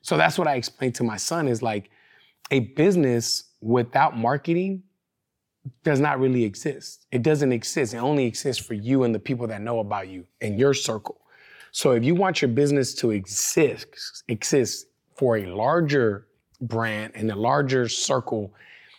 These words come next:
and, and reach wider audience, you have to market. You have to promote it. You have to put it out there. You have to talk about it. You have to show it. You have to brand it. You have to put it out there.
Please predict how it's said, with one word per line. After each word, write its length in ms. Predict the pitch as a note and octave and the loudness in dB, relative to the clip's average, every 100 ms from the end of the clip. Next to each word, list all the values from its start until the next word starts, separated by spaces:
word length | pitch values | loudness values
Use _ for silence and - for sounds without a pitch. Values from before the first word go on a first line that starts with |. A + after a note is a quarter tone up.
| _ - - _ _ _ - | _ -20 -20 _ _ _ 0
and, 280 | B2 A2+ - | 2 2 0
and 200 | B2 G#2+ | 0 2
reach 360 | C#3 D3+ - - | 2 0 -4 -6
wider 520 | A2+ A2 B2+ C#3 A#2+ - | 0 2 4 4 0 0
audience, 680 | C3 D#3+ B2 G2+ A2+ - - _ _ _ _ _ _ _ | 0 4 2 0 -4 -6 -10 _ _ _ _ _ _ _
you 180 | A#2 A2 | -4 -4
have 420 | - C3+ C3+ - | -2 -2 -2 -2
to 160 | C#3+ A#2+ | -2 0
market. 500 | A2 C3 B2 - - _ _ _ A#2 | 0 -2 -6 -14 -20 _ _ _ -6
You 200 | A2+ G#2 | -4 -4
have 440 | - B2+ C3+ - - | -2 0 0 0 0
to 300 | B2 A2+ G#2+ _ _ _ _ _ _ - B2 - _ _ | 0 0 -6 _ _ _ _ _ _ -12 -12 -12 _ _
promote 420 | - A2+ A#2+ C#3 A2 | -2 2 4 4 2
it. 140 | G2 | -4
You 200 | G#2 A2+ | -6 -4
have 260 | G2+ B2+ - | 0 -2 0
to 80 | C3 | -2
put 220 | - B2 | 0 0
it 80 | A#2 | 2
out 240 | B2 - | -2 -2
there. 120 | G#2 | -10
You 180 | F#2+ G#2+ | -6 -2
have 180 | B2 - | -2 -4
to 80 | - | -8
talk 360 | - C#3 - | -2 -2 0
about 300 | A2+ G#2+ G2+ | -4 -2 -4
it. 40 | F#2+ | -4
You 180 | G#2+ | 0
have 160 | B2+ A#2+ | 0 0
to 100 | A#2 | -2
show 380 | - - C3 A#2 | 0 0 2 2
it. 60 | |
You 100 | A2 | 2
have 160 | A#2 A#2 | 0 0
to 80 | A2 | -6
brand 400 | A#2+ B2+ C3 A#2 | -2 0 2 0
it. 160 | G2 | -2
You 220 | G2+ A#2 G#2 | -4 -4 -2
have 420 | - C#3 C3 - | 0 0 -2 -2
to 120 | B2+ | -2
put 380 | A#2+ - B2+ A#2+ | -2 -2 0 0
it 220 | A#2 - | -2 -6
out 280 | B2+ B2 A#2+ | -4 -2 -4
there. 260 | A2 F#2 | -6 -8